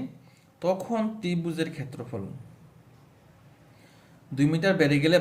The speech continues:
বাহুর দৈর্ঘ্য হবে a plus two। তার মানে রুট থ্রি বাই ফোর বাহুর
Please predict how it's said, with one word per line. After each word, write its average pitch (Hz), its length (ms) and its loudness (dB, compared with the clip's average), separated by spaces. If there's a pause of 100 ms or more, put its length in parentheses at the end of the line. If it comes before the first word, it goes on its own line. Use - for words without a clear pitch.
বাহুর 131 300 2
দৈর্ঘ্য 147 260 4
হবে 160 180 2
a 135 80 -2
plus 156 180 0 (120)
two। 113 120 -10 (360)
তার - 140 -8
মানে 147 120 -2 (100)
রুট 120 200 -4
থ্রি 135 180 -6
বাই 151 100 0 (100)
ফোর 160 200 -4 (120)
বাহুর 113 220 -2